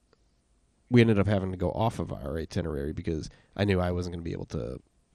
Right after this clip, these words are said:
like, do the elevation the following day that was planned. So we figured out the map, and we were like, "Okay, well, we're gonna cross this pass over here."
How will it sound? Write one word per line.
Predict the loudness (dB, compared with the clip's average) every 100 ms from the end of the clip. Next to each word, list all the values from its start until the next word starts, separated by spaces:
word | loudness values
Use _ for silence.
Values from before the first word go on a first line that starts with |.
| _ _ _ _ _ _
like, | -6 -4
do | -2 0
the | 0
elevation | 0 0 -2 -4 -6 -8
the |
following | -4 -4 -4 -6
day | -6
that | -6
was | -4
planned. | -2 0 -2 -4
So | -6
we | -6
figured | -4 -2
out | -2
the | -4
map, | -6 -4 -6 -12 -20 -20 -20 _ -4
and | 0
we | 2
were | 2
like, | 0
"Okay, | -2 0 2 2 0
well, | 0 4
we're | 4
gonna | 2
cross | 0 0 0
this | -2 -6
pass | -2 -2 -2 -2
over | -4 -2
here." | -4 0 2 2